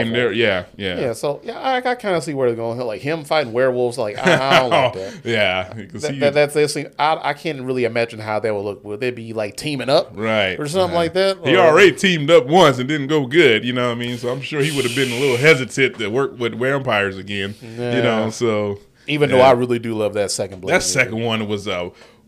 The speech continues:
Speaker 2: very, very close to beating the first one. You know, I was a, that was a dope sequel. So, yeah.
Speaker 1: Yeah, see, so they, they
Speaker 2: Mm.
Speaker 1: finally made a sequel that was actually
Speaker 2: Hell
Speaker 1: dope, man.
Speaker 2: yeah.
Speaker 1: So good for them.
Speaker 2: Yeah.
Speaker 1: All right, so what's next up for us?
Speaker 2: What we
Speaker 1: What's
Speaker 2: got?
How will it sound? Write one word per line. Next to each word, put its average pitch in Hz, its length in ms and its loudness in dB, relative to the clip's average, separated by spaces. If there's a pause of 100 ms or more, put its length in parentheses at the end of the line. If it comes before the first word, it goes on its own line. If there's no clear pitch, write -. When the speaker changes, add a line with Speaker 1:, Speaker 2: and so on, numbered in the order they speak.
(280)
Speaker 2:
very, 160 520 8
very 160 300 8
close 143 720 4 (280)
to - 140 -4
beating 120 300 0
the 110 80 -4
first 107 360 -2
one. 90 180 -10
You 104 100 -8
know, 107 60 -4
I 110 140 2
was 139 160 0
a, 107 80 -6 (160)
that 127 160 0
was 120 80 -2
a 98 80 -4
dope 110 380 -2
sequel. 82 420 -10
So, 82 440 -10 (360)
yeah. - 120 -10
Speaker 1:
Yeah, 247 200 -4
see, 220 260 -10
so 107 200 -10
they, 104 140 -10
they 101 140 -10
Speaker 2:
Mm. 107 60 -8
Speaker 1:
finally 110 200 -8
made 131 140 -6
a 127 40 -12
sequel 165 320 -10
that 156 120 -4
was 151 120 -8
actually 160 260 -6
Speaker 2:
Hell 147 300 4
Speaker 1:
dope, 110 80 2
man. 98 140 -2
Speaker 2:
yeah. 95 60 0
Speaker 1:
So 90 140 -4
good 160 180 -6
for 135 120 -8
them. 127 300 -6 (260)
Speaker 2:
Yeah. 214 60 -12 (180)
Speaker 1:
All 127 80 -14
right, 143 220 -12
so 160 560 -10
what's 151 280 -12
next 151 340 -8
up 123 180 0
for 110 140 -6
us? - 500 -10
Speaker 2:
What 131 160 -8
we 127 80 -8
Speaker 1:
What's 104 100 -6
Speaker 2:
got? 90 140 -6